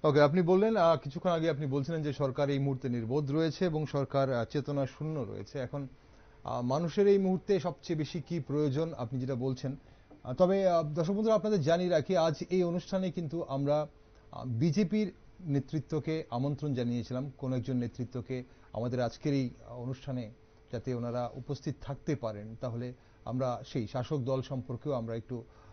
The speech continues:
ওয়াকিবহাল হতে পারতাম, বা যে বন্যায় বিভিন্ন যে ত্রাণ বা এই যে অভিযোগগুলো এই মুহূর্তে,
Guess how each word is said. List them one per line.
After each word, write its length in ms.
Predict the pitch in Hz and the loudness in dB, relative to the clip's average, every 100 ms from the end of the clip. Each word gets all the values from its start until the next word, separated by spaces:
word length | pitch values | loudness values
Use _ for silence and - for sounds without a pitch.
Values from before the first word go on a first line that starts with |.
| - | -8
ওয়াকিবহাল 560 | 131 131 131 143 139 | -2 -2 0 -2 0
হতে 220 | 131 123 127 | 0 -2 -4
পারতাম, 420 | 110 104 165 175 | -6 -6 -6 -4
বা 80 | 170 | -4
যে 120 | 170 | -4
বন্যায় 560 | 139 147 143 151 147 | -2 -2 -2 -2 -2
বিভিন্ন 500 | 123 131 117 131 131 | -2 -4 -4 -4 -4
যে 120 | 117 117 | -4 -6
ত্রাণ 520 | - 127 131 123 110 | -4 -4 -2 -4 -2
বা 180 | 110 107 | -4 -4
এই 120 | 123 | -2
যে 80 | 131 | -2
অভিযোগগুলো 720 | 120 123 139 120 127 123 117 - - - | -2 -2 -4 -4 -4 -4 -6 -12 -20 -14
এই 100 | - | -6
মুহূর্তে, 460 | 131 123 - 127 120 | -2 -2 -4 -6 -6